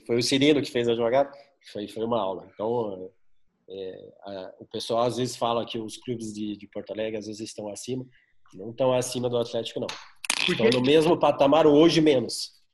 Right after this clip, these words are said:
Speaker 1: Hoje menos. Pela
Speaker 2: <laughs>
Speaker 1: estrutura e pelo planejamento, como eu dizia que o Atlético é pioneiro, é pioneiro em muitas áreas, muitas. No planejamento é uma delas também.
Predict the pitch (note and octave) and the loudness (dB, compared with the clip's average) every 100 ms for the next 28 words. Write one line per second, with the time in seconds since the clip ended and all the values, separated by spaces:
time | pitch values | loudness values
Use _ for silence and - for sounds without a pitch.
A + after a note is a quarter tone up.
0 | _ G#2+ G#2+ A#2 A#2 G#2+ D#2 - - A2 | _ -12 -8 -6 -6 -6 -10 -16 -10 -4
1 | B2 F3 C3 C3 D3+ D#3+ C#3+ D3 C3+ C3 | -2 -2 -4 -2 2 4 4 2 2 2
2 | C3 B2+ C3 C3 C3+ C#3+ - - _ C3 | 0 0 0 0 0 0 -6 -20 _ -2
3 | C3 B2+ B2+ C3+ B2+ A#2 G#2 B2 G#2 - | -2 -2 -2 -2 -2 -6 -6 -8 -10 -12
4 | - A2+ A#2 C#3+ _ _ - C3 E3+ F3+ | -10 -8 -6 -8 _ _ -18 -8 -4 -4
5 | G#3+ A3+ D#3 E3 F#3+ F#3+ C3 A2+ A2 G2+ | -4 -6 -4 -2 -4 -2 -4 -4 -6 -8
6 | - B2 C3 C#3 - - _ _ _ _ | -10 -8 -6 -6 -8 -20 _ _ _ _
7 | - C#3+ C#3 C3+ C3 B2 D3 C3+ D#3 C#3+ | -6 -6 0 0 0 -2 -2 -4 -6 -10
8 | F3 B2 A#2+ A2+ | -8 -10 -8 -10